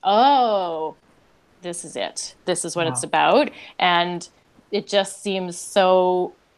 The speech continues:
Speaker 1: natural that you would, you know, when you have friends or family over, I mean, what do you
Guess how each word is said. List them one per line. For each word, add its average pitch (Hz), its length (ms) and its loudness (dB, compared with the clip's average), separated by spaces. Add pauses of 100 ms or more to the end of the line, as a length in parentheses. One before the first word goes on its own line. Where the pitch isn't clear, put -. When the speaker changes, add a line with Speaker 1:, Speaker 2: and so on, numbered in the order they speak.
(260)
Speaker 1:
natural 196 580 -6
that - 200 -2
you 175 180 -2
would, 170 160 -2
you 240 100 2
know, 180 120 4
when 175 140 2
you 175 140 2
have 185 220 2
friends 180 480 -2
or 175 80 -2
family 175 360 -4
over, 170 220 0
I 208 80 2
mean, 185 180 -4
what 185 120 0
do 202 60 -4
you 190 180 -4